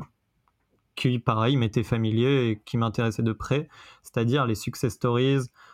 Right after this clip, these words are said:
euh, les personnes qui ont, qui ont bien réussi, les entrepreneurs, les self-made, made men, euh, et cetera. Et, euh, et j'ai fait, euh, j'ai posté une, deux, trois vidéos qui, qui ont pas marché.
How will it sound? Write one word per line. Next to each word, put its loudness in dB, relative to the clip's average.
euh, -2
les -2
personnes -4
qui -2
ont, 0
qui -6
ont 0
bien 0
réussi, 0
les 0
entrepreneurs, -2
les -4
self-made, -2
made 0
men, 0
euh, -4
et -2
cetera. -2
Et, 4
euh, 2
et 2
j'ai 0
fait, 0
euh, 2
j'ai 0
posté -2
une, 2
deux, 2
trois -2
vidéos 2
qui, -2
qui -10
ont -4
pas 0
marché. -2